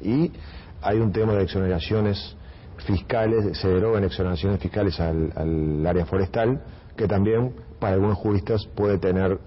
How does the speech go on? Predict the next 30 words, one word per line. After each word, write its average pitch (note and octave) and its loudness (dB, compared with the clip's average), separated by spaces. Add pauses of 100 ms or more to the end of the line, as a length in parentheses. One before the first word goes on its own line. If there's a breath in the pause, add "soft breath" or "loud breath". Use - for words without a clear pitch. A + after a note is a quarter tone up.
este, D#2 0 (600 loud breath)
puede G#2 0
dar G#2 2
paso G#2 -2
a - 0
algunos G2+ 2
reclamos, E2 0
digamos, D#2 0
¿no? A2 0
Pero, C3+ 2
digamos, C3 2
lo A#2+ 2
que A#2 0
saltó B2 0
a D#3 4
la A2+ 2
vera C3 2
de A#2 4
esta A2+ 0
discusión B2 0 (600 loud breath)
que G2+ 0
tiene, A#2 2
este, F#2 -2
de E2+ 2
este F2 -2
impuesto A2 2
que G2+ 2
tiene A2 2
el G#2+ 2
norte, C#3+ 2